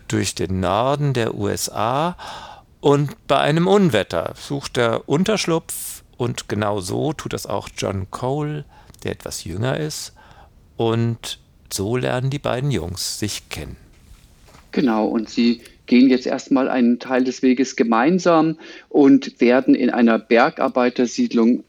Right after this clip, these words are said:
Speaker 2: angeheuert. Also da merkt man schon
Speaker 1: Eine Bergarbeitersiedlung ohne Frauen, nur Männer.
Speaker 2: Ja, ja, aber ich finde, dass allein Bergarbeitersiedlung Saloon, da ist man schon ein bisschen im Western-Style
Speaker 1: Ja.
Speaker 2: drin.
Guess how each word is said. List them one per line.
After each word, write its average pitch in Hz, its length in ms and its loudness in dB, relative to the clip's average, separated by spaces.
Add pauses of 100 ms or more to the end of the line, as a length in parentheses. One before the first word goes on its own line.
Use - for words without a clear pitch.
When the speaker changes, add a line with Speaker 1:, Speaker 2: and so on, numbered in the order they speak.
(120)
Speaker 2:
angeheuert. 123 1200 2
Also 110 220 0
da - 20 2
merkt 107 280 2
man 123 120 2
schon 123 300 2 (280)
Speaker 1:
Eine 117 160 -6
Bergarbeitersiedlung 123 880 -2 (180)
ohne 117 300 -2
Frauen, 101 640 -6 (180)
nur 165 200 -4
Männer. 147 260 -6
Speaker 2:
Ja, 123 160 4
ja, 147 260 6
aber 113 120 2
ich - 120 -4 (260)
finde, 147 320 4 (200)
dass 131 180 0
allein 117 380 0
Bergarbeitersiedlung 131 880 2
Saloon, 131 640 2
da 135 120 2
ist - 260 -8
man 120 100 0
schon 131 140 2
ein 127 80 2
bisschen 143 180 0
im 117 140 4
Western-Style 123 800 0
Speaker 1:
Ja. - 180 -16
Speaker 2:
drin. 160 280 2